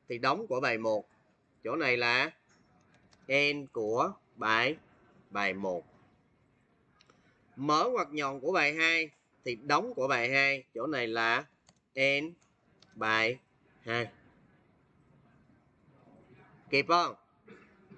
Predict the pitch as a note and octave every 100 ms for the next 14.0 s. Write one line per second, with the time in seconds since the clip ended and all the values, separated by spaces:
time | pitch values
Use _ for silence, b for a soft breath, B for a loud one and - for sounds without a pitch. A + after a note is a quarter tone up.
0 | - _ - C3+ C#3+ C#3 D3+ D#3+ D3 _
1 | _ _ _ _ _ _ _ _ _ _
2 | _ _ _ _ - - _ _ _ _
3 | _ _ _ - A2+ A#2 A#2 A2 A2+ B2+
4 | C#3 C3 A2+ A#2+ G#2+ A#2+ A#2+ - _ _
5 | _ _ _ _ _ _ _ _ _ _
6 | B2 A#2+ _ - - _ _ - - -
7 | - - - - - - - - A2+ G#2+
8 | G#2 A#2 A#2 G#2+ G2 A2 A2 G#2 _ _
9 | _ _ _ _ _ _ _ _ _ _
10 | _ _ _ - b b b b - D#3
11 | D#3+ - A3+ A#3 - C#3 D3+ G3+ F3+ C#3+
12 | C#3 C3+ _ G#3+ A3+ D#3+ C3 D#3 A3+ -
13 | _ D#3+ A#2+ A#2 C3 C3+ C3+ D#3 D#3+ D3+